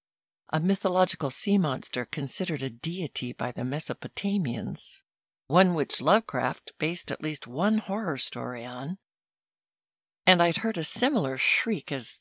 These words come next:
the she creature from that dream coming from the bay in the one with the killer robots. What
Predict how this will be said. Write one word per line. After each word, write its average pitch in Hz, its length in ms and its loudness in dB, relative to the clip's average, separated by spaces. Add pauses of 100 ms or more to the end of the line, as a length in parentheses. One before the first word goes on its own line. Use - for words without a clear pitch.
the 139 220 0
she - 340 0
creature - 480 -6
from 135 300 -6
that 143 260 0
dream 151 380 -4
coming 170 440 0
from 147 300 -4
the 143 80 -2
bay 151 440 -2
in 131 140 -4
the 135 80 -6
one 143 300 -8
with 135 140 -12 (140)
the 123 60 -16
killer 160 440 -6
robots. 143 880 -6 (800)
What - 180 0